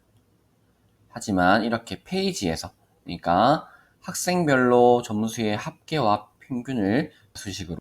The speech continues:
구해보겠습니다. 일단 합계를 구해보겠습니다. 자, 합계는 엑셀이나 스프레드시트처럼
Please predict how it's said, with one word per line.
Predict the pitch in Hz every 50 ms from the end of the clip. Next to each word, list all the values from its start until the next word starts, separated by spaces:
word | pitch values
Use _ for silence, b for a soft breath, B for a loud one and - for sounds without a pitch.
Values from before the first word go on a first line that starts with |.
| - -
구해보겠습니다. | 101 98 90 90 - 80 78 82 - - 92 90 90 - - -
일단 | 101 98 90 - - 95 95 107 120 143 156 165 170 - _
합계를 | - - 165 - _ _ _ - 165 151 131 95 82
구해보겠습니다. | - 85 85 80 82 80 78 78 - - - 80 82 80 - - - - _ _ _ _ _ _ _ _ _ _ _ _ _ _ _ _ _ _ _ _ _ _ _ _ _ _ _ _ _ _ _ _ _ _ _ _ _ _ _ _ _ _ _ _ _ _ _ _ _ _ _ _ _ _ _ _ _ _ _ _ _ _ _ _ _ _ _ _ _ _ _ _ _ _
자, | - 104
합계는 | 117 143 151 151 - - 180 170 139 107 101 104 113 143 180 214 233 - - _ _ _ _ _ _ _ _ _ _ _ _
엑셀이나 | - 135 - - - 135 135 123 117 107 101 101
스프레드시트처럼 | 101 - - _ - 135 123 131 120 123 - - _ - 101 - - - 156 135 123 120 120 120 117 117 120 -